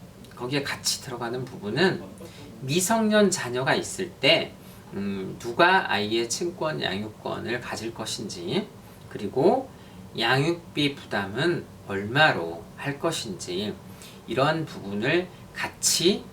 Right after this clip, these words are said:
어, 이혼 조서에, 음, 작성이 되어야 하기 때문에, 음, 이혼과 더불어 미성년 자녀가 있을 경우에는, 어, 양육비 부담 조서라는 걸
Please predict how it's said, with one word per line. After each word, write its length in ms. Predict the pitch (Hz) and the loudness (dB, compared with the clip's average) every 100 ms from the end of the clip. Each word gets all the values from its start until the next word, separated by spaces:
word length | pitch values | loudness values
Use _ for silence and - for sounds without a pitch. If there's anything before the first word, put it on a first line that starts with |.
| - - | -18 -14
어, 460 | 50 95 92 - - 95 | -8 -6 -6 -8 -8 -2
이혼 260 | 120 131 | 0 0
조서에, 680 | - 101 - 92 107 147 185 - - - - - | -4 -6 -6 -2 0 0 0 -4 -12 -12 -10 -8
음, 380 | - 98 95 95 | -8 -8 -8 -10
작성이 540 | - - - 160 160 | -10 -4 0 2 2
되어야 340 | 135 107 113 110 | -2 -4 -4 -4
하기 240 | 123 - | -6 -8
때문에, 540 | - 101 101 151 170 - - - - - - | -10 -10 -2 -2 -2 -6 -16 -18 -18 -16 -12
음, 240 | - - | -10 -10
이혼과 520 | - 135 156 147 156 | -4 -2 0 4 4
더불어 560 | - 98 92 123 185 226 | 4 -4 -4 4 4 4
미성년 420 | 98 - 127 123 | -2 -4 -4 -4
자녀가 460 | - 101 101 101 110 | -6 -6 -6 -4 -4
있을 400 | 92 - - - | -4 -8 -8 -10
경우에는, 720 | - - 175 170 - 156 247 - - - - - | -12 -12 -12 -12 -4 -2 -2 -6 -16 -18 -18 -14
어, 180 | - - 104 | -14 -10 -2
양육비 580 | 113 139 139 123 113 | 0 0 -2 -4 -4
부담 440 | - 113 127 147 135 | -4 0 2 2 0
조서라는 680 | - 101 117 110 92 87 | -4 -8 -6 -6 -8 -10
걸 280 | 92 117 - | -6 -4 -4